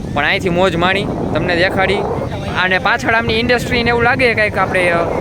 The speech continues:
કન્ટેનરની આવે ને જહાજમાં ભરીને, એ દૂર અહીંથી મને જેવા તેવા દેખાય છે,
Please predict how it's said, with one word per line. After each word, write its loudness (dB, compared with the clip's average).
કન્ટેનરની 2
આવે 2
ને 0
જહાજમાં 2
ભરીને, 0
એ 4
દૂર 2
અહીંથી 0
મને 0
જેવા 2
તેવા 0
દેખાય 2
છે, -2